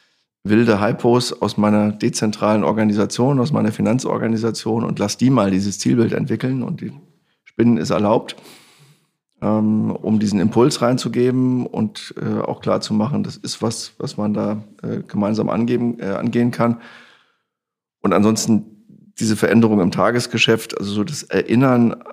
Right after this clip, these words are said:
ähm, ans Top-Management, und da rede ich sowohl vom C F O als auch den beiden Leveln drunter, zu sagen, welche Signale müsst ihr eigentlich geben, damit das auch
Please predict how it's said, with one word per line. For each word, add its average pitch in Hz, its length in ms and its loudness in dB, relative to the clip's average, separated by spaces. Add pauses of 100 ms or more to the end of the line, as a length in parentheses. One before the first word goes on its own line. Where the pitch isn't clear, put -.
(160)
ähm, 107 360 0
ans - 200 -6
Top-Management, 113 760 0
und 107 100 0
da 101 80 -4
rede 107 220 -2
ich 104 140 -8
sowohl 107 400 -2
vom 117 240 -4
C 113 200 -4
F 113 200 -2
O 107 340 -2
als - 260 -6
auch - 220 -10
den 107 460 -6
beiden 101 320 -2
Leveln 104 400 0
drunter, 107 500 0
zu - 140 -10
sagen, 104 720 -4 (200)
welche 113 260 -2
Signale 107 500 0
müsst 113 240 0
ihr - 100 -2
eigentlich 101 240 -2
geben, - 300 -4
damit - 260 -4
das - 140 -8
auch - 240 -6